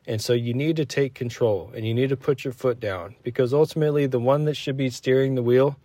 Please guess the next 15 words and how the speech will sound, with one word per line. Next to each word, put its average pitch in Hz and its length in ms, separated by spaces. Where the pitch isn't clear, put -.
is 117 220
you, 131 340
not 143 160
the 180 100
psychiatrist, 131 1040
not 135 360
the, 170 160
the 139 140
assholes 151 600
at 143 100
the - 80
fucking 143 400
fifty-one 135 480
fifty. 110 480
You. 127 320